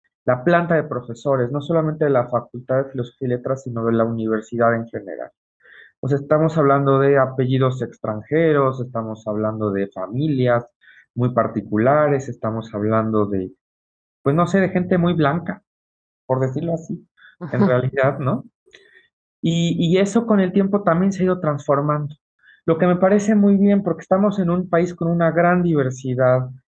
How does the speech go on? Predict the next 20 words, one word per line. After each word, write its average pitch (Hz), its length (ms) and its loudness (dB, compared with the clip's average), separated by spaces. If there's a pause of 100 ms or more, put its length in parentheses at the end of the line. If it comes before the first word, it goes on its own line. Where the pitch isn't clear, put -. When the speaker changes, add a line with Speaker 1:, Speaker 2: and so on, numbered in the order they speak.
Speaker 1:
étnica. 139 640 -4 (1000)
Y, 147 520 0
y 135 180 -6
cómo 180 420 2
es 165 380 0
que, 135 540 0
que 135 100 -2
siempre 170 440 -2
son 160 360 0 (280)
las 135 180 0
mismas 165 360 0
personas, 147 560 0
de 139 60 -2
las 131 220 2
mismas 160 360 -2
familias, 143 440 -2
de 131 60 -6
los 131 140 -2
mismos 151 260 -2
grupos, 143 500 -4